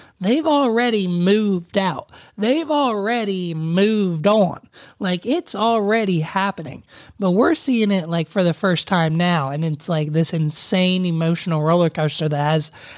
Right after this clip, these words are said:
everybody on the front of every magazine for three weeks because James went back to his ex, Vanessa, and he cheated on Whitney, and now she is gonna be the Bachelorette on season ninety-seven.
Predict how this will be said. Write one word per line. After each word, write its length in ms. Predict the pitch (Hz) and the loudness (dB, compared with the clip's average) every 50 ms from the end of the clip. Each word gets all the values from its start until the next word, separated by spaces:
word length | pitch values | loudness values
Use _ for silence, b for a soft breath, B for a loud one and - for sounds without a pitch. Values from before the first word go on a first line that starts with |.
| B B | B B
everybody 720 | 185 185 185 180 170 165 170 175 165 165 165 160 165 165 | 2 2 2 2 2 0 -2 -2 -2 -2 -2 0 0 0
on 120 | 156 156 | 0 0
the 80 | 156 151 | 0 0
front 220 | - 196 175 160 | 0 0 0 2
of 80 | 156 160 | 2 0
every 300 | 170 175 156 165 170 165 | 0 -2 -2 -2 -2 -2
magazine 640 | 165 175 185 185 175 170 160 151 160 156 151 147 139 | -2 -2 -2 -2 -2 -2 -2 0 0 0 0 0 -2
for 120 | - 156 | -4 -6
three 280 | 147 - 170 160 156 156 | -4 -2 -2 -2 0 0
weeks 320 | 156 156 151 147 - - | -2 -2 -4 -6 -10 -10
because 360 | - 160 165 160 156 151 156 B B B B B B B B B B _ _ _ _ _ _ _ _ _ _ _ _ _ _ - - - | -8 -6 -4 -4 -4 -6 -8 B B B B B B B B B B _ _ _ _ _ _ _ _ _ _ _ _ _ _ -20 -20 -12
James 760 | 180 185 165 165 208 208 196 190 185 180 180 170 165 160 - | -6 -4 0 2 2 2 4 2 2 2 2 2 2 0 0
went 220 | 180 180 170 160 | -2 -2 -2 -2
back 240 | 170 170 175 - - | -2 -2 -2 -4 -4
to 100 | - 190 | -4 -2
his 200 | 180 175 165 165 | 0 0 -2 -2
ex, 300 | 175 196 180 165 - - | -4 -4 -4 -4 -6 -8
Vanessa, 840 | 185 170 175 170 185 185 190 180 - - 180 165 165 170 170 165 147 | -4 -4 -2 0 0 0 0 -2 -2 -2 -2 -2 0 0 -2 -2 0
and 220 | 165 180 175 165 156 | 0 0 0 0 0
he 240 | 151 165 170 170 | -2 -2 -2 -2
cheated 400 | 165 - - 202 185 180 175 160 | -4 -2 -2 0 0 2 2 2
on 220 | 170 165 160 170 175 | 2 0 2 2 2
Whitney, 520 | 196 208 - - 180 175 175 170 170 165 | 0 0 0 0 0 0 2 0 0 -2
and 140 | 160 165 170 | -2 -4 -4
now 180 | 175 170 165 165 | -4 -4 -4 -4
she 600 | - - - - 226 220 220 208 185 180 175 170 | -4 -4 -4 -2 -2 0 0 0 0 0 0 0
is 140 | 165 165 160 | -2 -2 -2
gonna 180 | - 190 170 165 | -2 -2 0 0
be 140 | 160 165 160 | 0 0 0
the 80 | 156 | 0
Bachelorette 800 | 170 175 165 165 - - 180 165 170 175 180 190 190 180 165 160 | 0 0 0 -2 -4 -4 -2 0 2 2 4 4 2 2 0 0
on 180 | 175 175 165 | 0 0 0
season 420 | - - 202 175 170 160 160 160 160 | 0 -2 0 0 2 2 2 0 0
ninety-seven. 760 | 151 147 143 143 156 151 - - - 262 214 170 143 - | -2 -2 -2 -4 -4 -4 -4 -2 0 0 0 0 -2 -10